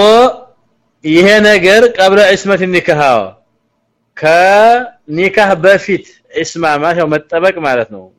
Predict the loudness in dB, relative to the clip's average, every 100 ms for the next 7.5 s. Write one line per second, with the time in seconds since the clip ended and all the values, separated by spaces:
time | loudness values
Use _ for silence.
0 | _ -4 -2 -4 -2 -2 0 -4 -2 -4
1 | -4 -4 -4 -4 -6 -6 -6 -6 -10 -8
2 | -8 -8 -10 -14 -16 _ _ _ _ _
3 | _ _ -4 -2 0 0 0 -2 -2 -2
4 | -4 -2 -4 0 0 -2 -6 _ _ _
5 | _ _ -4 -2 2 0 0 -4 -2 0
6 | 0 -4 _ _ _ _ -4 0 0 2
7 | 2 2 2 0 -2